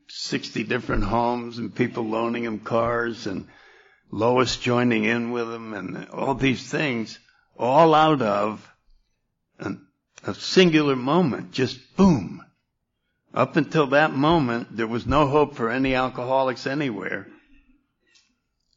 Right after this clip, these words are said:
Well, the Peabody movement and it was helping a little bit, but it, there really was nowhere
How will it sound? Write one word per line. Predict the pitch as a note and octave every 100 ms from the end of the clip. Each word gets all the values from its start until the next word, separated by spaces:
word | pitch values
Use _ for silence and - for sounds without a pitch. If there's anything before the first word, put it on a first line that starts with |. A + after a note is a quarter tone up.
| _ _ - -
Well, | A#2+ B2
the | B2
Peabody | C#3 B2 A2 G#2+ G#2
movement | G2 G#2 F#2+ G2+ G2+ F#2+
and | F2+ F2+
it | F#2+ -
was | G#2+ G#2+ -
helping | - A2+ - G2+
a |
little | G2+ G#2+ F2+
bit, | F2 F2+ -
but | G2+ G2 _ _ _ _ _ -
it, | A#2+ B2
there | A#2
really | A#2 C3 F3 C3+ A#2+
was | A2+ C#3+ B2+ A2+ G#2+ - - _ _ _ _ -
nowhere | F#2+ - G#2+ C3+ F3 D#3 C#3 A#2 G2+ F#2+ F#2+